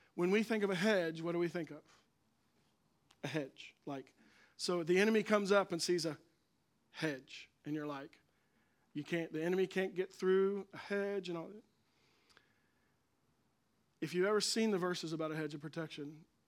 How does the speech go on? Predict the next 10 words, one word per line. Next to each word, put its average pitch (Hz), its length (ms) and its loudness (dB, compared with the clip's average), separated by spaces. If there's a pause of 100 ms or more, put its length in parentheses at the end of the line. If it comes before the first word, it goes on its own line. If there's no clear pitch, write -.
(120)
this 175 220 -2
takes 185 340 -4
that 156 340 -6 (1120)
and 147 100 -10
takes 180 300 -4
it 170 80 -2
up 185 180 -4
to 165 100 -6
a 147 40 -10
place. 143 600 -10